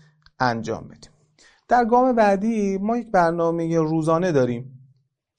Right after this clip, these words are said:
برنامهٔ روزانه‌مون چطوریه؟ ببین هی اینها دارن ما رو در زمان مدیریت می‌کنن و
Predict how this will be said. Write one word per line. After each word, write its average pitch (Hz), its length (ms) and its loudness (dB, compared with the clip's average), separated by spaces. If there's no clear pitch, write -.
برنامهٔ 208 340 2
روزانه‌مون 220 500 0
چطوریه؟ 156 760 -2
ببین 220 180 0
هی 208 180 -2
اینها 190 360 -4
دارن 190 440 -4
ما 170 220 -4
رو 190 140 -4
در 151 340 -2
زمان 147 420 -4
مدیریت 147 520 -4
می‌کنن 117 400 -8
و 113 200 -12